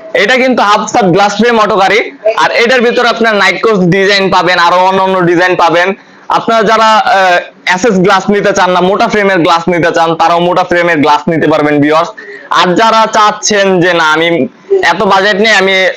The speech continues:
গ্লাস ফ্রেমের ভিতর নিব কিন্তু পলি ফ্রেম নিব, আমরা কিন্তু পলি ফ্রেমেরও গাড়ি তৈরি করে দিই। তো আপনারা অবশ্যই আমাদের এখানে আসবেন গাড়ি দেখতে। আর আপনারা যারা দেশে বা, বা ঢাকার বাইরে নিতে চান গাড়ি,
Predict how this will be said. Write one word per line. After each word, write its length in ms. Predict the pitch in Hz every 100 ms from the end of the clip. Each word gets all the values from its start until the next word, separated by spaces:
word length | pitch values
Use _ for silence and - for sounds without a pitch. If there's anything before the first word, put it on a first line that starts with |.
| 170
গ্লাস 320 | 165 180 -
ফ্রেমের 300 | 240 240 226
ভিতর 220 | 214 233
নিব 160 | 247 262
কিন্তু 220 | 190 220 208
পলি 360 | - 247 240
ফ্রেম 240 | 214 220 196
নিব, 180 | 180
আমরা 300 | 160 156 180
কিন্তু 200 | 180 214
পলি 300 | 208 240 247
ফ্রেমেরও 400 | 254 233 220 208
গাড়ি 340 | 165 156 160 151
তৈরি 200 | 175 170
করে 200 | 175 165
দিই। 260 | 196 330 - - - -
তো 60 |
আপনারা 320 | 180 - 226 233
অবশ্যই 440 | 247 277 269 233
আমাদের 340 | 185 196 180
এখানে 240 | 202 220 208
আসবেন 460 | 202 175 180 208
গাড়ি 200 | 190 165
দেখতে। 440 | 175 180 - 277 226 - - - -
আর 200 | 147 160 165
আপনারা 480 | 190 208 214 214 208
যারা 540 | 170 180 180 208 214 220 - -
দেশে 240 | 143 190 226 214 190
বা, 260 | 165 170 170
বা 320 | 156 180 175
ঢাকার 400 | 151 160 160 269
বাইরে 300 | 233 254 214
নিতে 220 | 202 196
চান 260 | 175 156 139
গাড়ি, 280 | 151 143